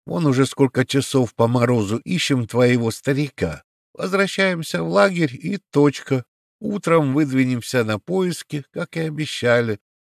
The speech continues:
Да и по сводкам егерей, в этом районе есть медвежья берлога.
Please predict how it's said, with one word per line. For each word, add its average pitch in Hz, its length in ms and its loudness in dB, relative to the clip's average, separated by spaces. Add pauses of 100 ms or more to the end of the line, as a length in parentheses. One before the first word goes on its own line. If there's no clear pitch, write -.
Да 156 200 -4
и 175 40 0
по 165 160 0
сводкам 143 580 0
егерей, 139 680 0 (120)
в - 80 -8
этом 175 340 0
районе 151 540 2
есть 143 480 -2
медвежья 135 640 0
берлога. 135 760 -2